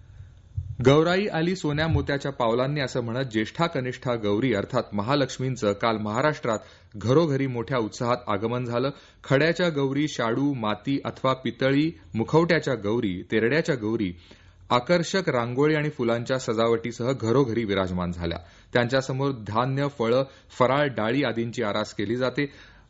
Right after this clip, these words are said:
आज घरोघरी गौरी पूजन होईल. दरम्यान, पाच दिवसांच्या घरगुती गणपतींचं काल विसर्जन करण्यात आलं.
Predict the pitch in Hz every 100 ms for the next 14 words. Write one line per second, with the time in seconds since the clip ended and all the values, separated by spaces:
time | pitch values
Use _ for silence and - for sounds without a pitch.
0 | 127 143 131 110 131 175 156 165 127 117
1 | 135 143 127 120 117 120 117 104 117 139
2 | 123 107 - - - 139 170 156 156 139
3 | 147 139 147 151 139 104 107 131 156 180
4 | 123 113 120 113 120 117 120 120 101 95
5 | 101 - 87 92 - 82 80 76 78